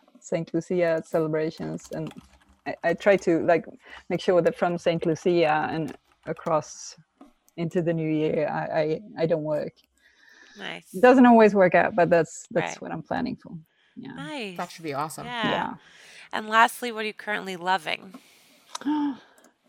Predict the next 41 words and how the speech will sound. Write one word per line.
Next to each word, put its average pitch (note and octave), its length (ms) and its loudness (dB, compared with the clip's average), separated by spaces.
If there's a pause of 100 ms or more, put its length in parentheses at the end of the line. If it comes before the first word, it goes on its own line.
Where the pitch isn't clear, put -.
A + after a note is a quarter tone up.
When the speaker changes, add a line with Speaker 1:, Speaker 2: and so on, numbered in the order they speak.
(160)
Speaker 1:
Oh, A#3 340 -2
wow. F#3+ 600 -6 (2000)
The G3+ 60 -6
fall G#3+ 340 -2
colors, G#3 640 -8
I G#3+ 80 -10
think. G#3+ 260 -10 (320)
That's G#3+ 180 -8
the G#3+ 80 -10
Speaker 2:
Mm. G#3 80 -10
Speaker 1:
first G3+ 300 -8
thing G#3 180 -6
that F#3+ 160 -6
comes F#3 300 -10
up. G#3 260 -12 (120)
It's G#3 100 -18
so G3+ 40 -10
Speaker 2:
Yeah. G3+ 280 -4
Speaker 1:
beautiful - 520 -12
right - 220 -12
now. - 240 -14 (180)
It's G#3 160 -14
stunning. F3+ 640 -12
I A3+ 60 6
don't C#4 100 8
know, D4+ 100 6
where D4 200 6
are C4+ 180 4
you A3 220 4
in E3 240 0
the, - 120 -4
in F#3 100 -2
the E3 80 0
U D#3+ 140 -2
S? D#3+ 220 -6
Like, F#3 160 0 (140)
do G#3+ 60 4
you G#3+ 120 6
have A3 300 2
proper G3+ 320 0
fall? G#3 480 -4